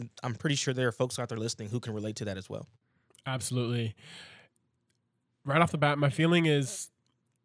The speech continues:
Speaker 2: am I, do I think about my issues? Do I face them, or do I just bottle them away? And a lot of the ti-, the, first off, there's a lot. So, like, I remember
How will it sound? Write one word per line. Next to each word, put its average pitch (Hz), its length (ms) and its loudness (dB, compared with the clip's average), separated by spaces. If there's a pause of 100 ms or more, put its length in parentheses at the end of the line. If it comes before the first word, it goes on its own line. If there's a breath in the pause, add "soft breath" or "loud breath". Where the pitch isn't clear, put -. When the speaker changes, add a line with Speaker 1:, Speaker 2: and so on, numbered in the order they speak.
(140)
Speaker 2:
am 165 220 2
I, 151 520 6 (120)
do 147 100 4
I 143 60 6
think 151 240 4
about 135 340 2 (160)
my 123 240 -2
issues? 147 720 6 (360 soft breath)
Do 127 180 2
I 123 320 -2 (140)
face 143 380 2
them, 139 420 6 (100)
or 143 140 6
do 151 160 6
I 151 80 8
just 143 180 2
bottle 135 220 6
them 131 140 6
away? 120 360 2 (520 soft breath)
And 143 760 6 (640)
a 143 80 2
lot 160 160 6
of 170 100 8
the 170 100 2
ti-, - 100 -2
the, 139 120 4
first 151 380 2
off, 196 100 4
there's 139 140 4
a 127 60 0
lot. 117 440 2 (720 loud breath)
So, 147 120 0
like, 143 220 2
I 147 60 0
remember 165 400 8